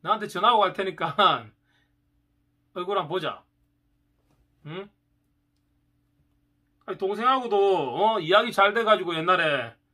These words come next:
얼굴 보기로 해놓고는 바로 이틀인가 있다가 이 새끼 사람 안 된다면서 안 만날 거라고 또 욕을 취하더니.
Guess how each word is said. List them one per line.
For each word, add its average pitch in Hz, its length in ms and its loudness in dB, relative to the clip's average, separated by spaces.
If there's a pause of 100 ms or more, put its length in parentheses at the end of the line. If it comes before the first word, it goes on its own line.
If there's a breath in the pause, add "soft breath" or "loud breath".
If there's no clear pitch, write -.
(1160)
얼굴 208 260 -4
보기로 214 300 -4
해놓고는 170 440 -6
바로 254 320 -2
이틀인가 240 440 -4
있다가 175 380 0
이 185 100 -8
새끼 196 260 -6
사람 180 300 2
안 151 80 -2
된다면서 160 360 -4
안 131 120 0
만날 180 260 0
거라고 170 240 -2
또 139 80 -10
욕을 170 240 -2
취하더니. 139 580 -8